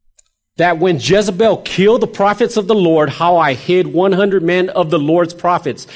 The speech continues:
fifty to a cave, and fed them from, fed them with bread and water. And now you tell me, Elijah, 'Go tell your master Elijah is here.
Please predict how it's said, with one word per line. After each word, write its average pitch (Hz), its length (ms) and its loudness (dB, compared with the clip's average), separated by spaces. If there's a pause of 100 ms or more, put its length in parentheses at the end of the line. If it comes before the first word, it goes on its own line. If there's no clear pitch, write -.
(200)
fifty 214 500 0
to 214 220 2
a 185 40 0
cave, 196 340 0
and 143 140 -2
fed 208 380 -2
them 196 180 2
from, 151 380 -4 (400)
fed 214 280 0
them 196 220 2
with 147 260 -2
bread 180 280 0
and 160 160 0
water. 143 520 -2 (440)
And 131 180 0
now 220 280 2
you 185 180 2
tell 185 260 0
me, 147 200 0
Elijah, 123 440 -2
'Go 170 320 0
tell 185 240 0
your 160 140 2
master 147 420 -2
Elijah 127 400 -2
is 131 100 -6
here. 151 300 -6